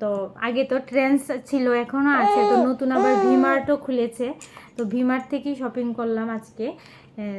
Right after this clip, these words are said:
তো অবশ্যই তোমরাও জানিও কে কে শপিং করেছো। তো ঠিক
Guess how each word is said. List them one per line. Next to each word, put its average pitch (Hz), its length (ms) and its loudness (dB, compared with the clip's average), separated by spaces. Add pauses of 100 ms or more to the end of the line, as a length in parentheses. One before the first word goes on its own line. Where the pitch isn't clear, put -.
(160)
তো 208 80 -8 (420)
অবশ্যই 311 380 -2
তোমরাও 302 280 4 (100)
জানিও 269 380 -2
কে 269 180 -2
কে 262 60 -2 (120)
শপিং 226 240 -6 (120)
করেছো। 208 360 -8 (560)
তো - 140 -18
ঠিক 330 120 0